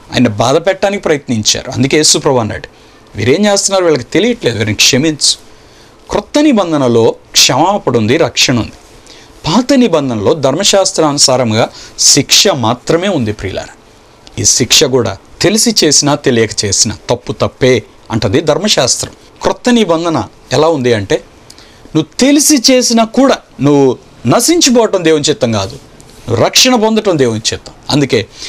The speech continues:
యేసుక్రీస్తు ప్రభు మన స్థానంలో నిలబడి మన శిక్ష మొత్తం ఆయన భరించి మనల్ని రక్షించినాడు. ప్రియులారా,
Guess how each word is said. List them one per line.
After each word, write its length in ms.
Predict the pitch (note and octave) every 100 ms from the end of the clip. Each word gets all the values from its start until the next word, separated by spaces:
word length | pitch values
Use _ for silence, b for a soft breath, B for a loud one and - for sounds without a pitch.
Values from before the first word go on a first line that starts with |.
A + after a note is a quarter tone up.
| B -
యేసుక్రీస్తు 600 | G3+ G#3+ D#3+ D3 - B2+
ప్రభు 160 | C3
మన 140 | B2+ B2
స్థానంలో 520 | - - D3+ E3 C#3
నిలబడి 420 | B2 C3 A#2 F#2+ - B B -
మన 80 | G#2+
శిక్ష 320 | - - -
మొత్తం 320 | F#3 - G#3+
ఆయన 160 | G3 D#3
భరించి 560 | B2+ C3 A2+ - F#2 - B B
మనల్ని 160 | G#2+ A2
రక్షించినాడు. 600 | - C#3 A#2+ B2+ G2 F#2+
ప్రియులారా, 420 | - - -